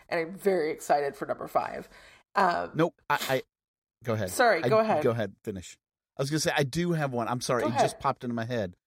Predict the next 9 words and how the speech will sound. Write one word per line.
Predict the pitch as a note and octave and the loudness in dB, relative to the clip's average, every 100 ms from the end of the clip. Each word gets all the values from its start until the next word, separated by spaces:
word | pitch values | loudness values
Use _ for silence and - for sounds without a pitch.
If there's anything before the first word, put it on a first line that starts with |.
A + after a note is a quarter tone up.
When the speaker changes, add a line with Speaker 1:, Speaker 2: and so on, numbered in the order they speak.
| - - - | -20 -20 -6
Speaker 2:
Um, | D3 C#3 C3+ - | -4 -2 -4 -8
the | C3+ D3+ | -6 -2
R | F#3 | 0
L | F#3 | -2
Stein's | - F3+ E3 | -4 -4 -4
Fear | - G3 A#3 | -6 -6 -6
Street. | - - E2 - - | -8 -10 -12 -14 -12
Speaker 1:
Oh, | F3 G3 | -6 -4
yes. | F3 F#3+ F3 - | 0 2 0 -4